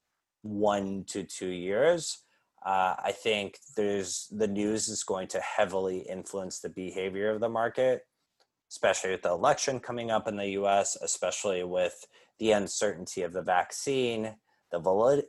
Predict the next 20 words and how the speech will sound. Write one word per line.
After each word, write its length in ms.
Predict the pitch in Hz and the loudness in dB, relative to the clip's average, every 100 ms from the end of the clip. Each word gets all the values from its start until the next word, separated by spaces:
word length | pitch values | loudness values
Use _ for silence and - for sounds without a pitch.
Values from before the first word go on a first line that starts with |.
| - | -4
the 460 | 123 127 110 104 | 0 4 8 6
overall 380 | - 117 117 101 | 4 4 6 6
validity 640 | 98 101 151 160 147 143 127 | 4 4 6 6 6 6 6
of 180 | 117 | 4
it. 360 | 110 107 104 98 - | 4 2 0 -4 -8
So 580 | - 123 113 107 107 - _ | 2 8 8 8 4 -8 _
it's 160 | 127 123 | -2 0
going 260 | 156 160 151 | 4 4 4
to 140 | 143 | 0
bounce 400 | 117 110 101 101 | 2 4 4 2
back 280 | - 90 - | 2 2 2
and 100 | 87 | -2
forth. 440 | - 151 151 - _ _ _ _ _ _ _ _ _ | 4 4 4 -4 _ _ _ _ _ _ _ _ _
You 80 | 127 | 2
wanna 240 | 139 160 | 4 6
invest 360 | 160 135 135 - | 4 6 6 4
for 80 | 131 | 2
the 80 | 117 | 4
long 300 | 104 104 95 | 6 4 2
term, 500 | - 101 95 95 | -2 0 -2 -6